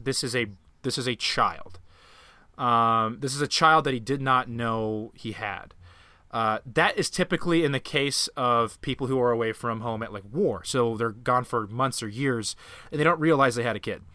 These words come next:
Um, but yeah, this could be anything. I mean, this could be his, whoever's at home found something in the field and they brought it in, and they're like, "Hey, look at this." That could be the law of surprise. So, um,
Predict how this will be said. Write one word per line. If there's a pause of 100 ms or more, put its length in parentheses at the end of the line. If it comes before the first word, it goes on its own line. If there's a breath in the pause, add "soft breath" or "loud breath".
(340 loud breath)
Um,
but
yeah,
this
could
be
anything.
I
mean,
this
could
be (960 soft breath)
his, (1160)
whoever's
at
home
found
something
in
the
field
and
they
brought
it
in,
and
they're
like,
"Hey,
look
at
this." (340 loud breath)
That
could
be
the
law
of
surprise. (380 loud breath)
So, (420)
um,